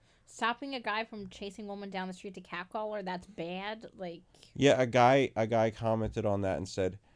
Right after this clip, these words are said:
Speaker 2: you know, if, if guys didn't hit on girls, you know, none of us would have been born.
Speaker 1: Saying not to,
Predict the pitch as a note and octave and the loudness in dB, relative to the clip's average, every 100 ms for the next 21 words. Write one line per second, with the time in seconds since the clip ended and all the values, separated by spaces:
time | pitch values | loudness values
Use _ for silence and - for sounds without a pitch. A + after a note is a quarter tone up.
0 | _ _ _ A2+ A2 G#2+ G#2+ G#2 - G#2+ | _ _ _ 2 6 6 4 0 -4 -4
1 | G2+ A2 A#2 B2 A2 A#2 A#2 B2 B2 A2+ | 2 6 6 4 2 0 2 2 2 2
2 | B2 C3+ A#2+ - - - G#2 G2+ G2+ G#2 | 2 4 2 -2 -14 -6 -2 2 2 2
3 | A2 G#2+ G#2+ - G#2+ G2 G2+ G2+ A2 A#2+ | 0 2 0 -2 -4 -2 -2 -2 0 0
4 | D#2+ D#2 - _ _ _ _ _ _ _ | -4 -8 -18 _ _ _ _ _ _ _
5 | _ _ - C#4 E4+ D4+ - - B3+ C#4 | _ _ -20 -14 -10 -10 -12 -4 -2 0
6 | C#4 A3+ A3 G#3 A#3 G#3 F#3+ F3+ | -2 -6 -6 -6 -4 -2 -2 -6